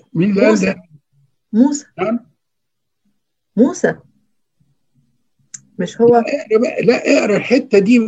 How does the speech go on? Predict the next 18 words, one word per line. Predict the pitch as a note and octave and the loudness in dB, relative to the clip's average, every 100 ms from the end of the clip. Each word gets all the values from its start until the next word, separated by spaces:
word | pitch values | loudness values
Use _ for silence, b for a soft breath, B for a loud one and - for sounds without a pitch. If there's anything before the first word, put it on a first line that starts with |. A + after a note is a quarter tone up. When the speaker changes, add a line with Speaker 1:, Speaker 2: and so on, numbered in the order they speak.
| - | -2
Speaker 1:
مهمة | D#3+ F3 A3+ F3 F3 | 0 4 6 6 4
أوي. | C#3 A2+ _ _ _ _ _ _ _ _ - | 2 -2 _ _ _ _ _ _ _ _ 0
يقول | F#3 | 2
لك: | G#3 - | 2 2
"وجمع، | E3+ D#3+ A3+ B3+ A#3 A3+ A3 G#3+ - - _ E3 - - _ - | 0 4 4 4 4 -2 -2 -6 -12 -20 _ -10 -10 -16 _ -14
وجمع | C#3 D3 A3 A#3 G3+ G#3 | -2 2 4 4 4 2
موسى | A3+ B3+ - | 4 4 2
وهارون | G3 F3+ F#3+ G3+ A#3+ A3 | 0 0 0 2 2 2
الجمهور | F#3+ F#3+ G3 A3 B3+ A#3+ - _ _ _ | 0 -4 -2 2 2 0 -10 _ _ _
أمام | F3 A3 A3+ | 0 4 4
الصخرة". | G3+ - G#3 - - _ _ _ _ _ _ _ _ | 4 2 0 -2 -10 _ _ _ _ _ _ _ _
Speaker 2:
أيوة. | F3+ F#3 F#3+ _ _ _ _ _ _ _ _ _ | -6 -6 -10 _ _ _ _ _ _ _ _ _
Speaker 1:
كمل | D#3 E3 G#3+ | 0 2 2
لي | G#3+ | 2
بقى | G#3 G#3+ | 2 0
كده، | - C4+ B3+ | 0 0 0
فقال | - D#3 - G#3+ G#3 | -2 -6 -2 -2 0
إيه؟ | A3 B3 | 0 0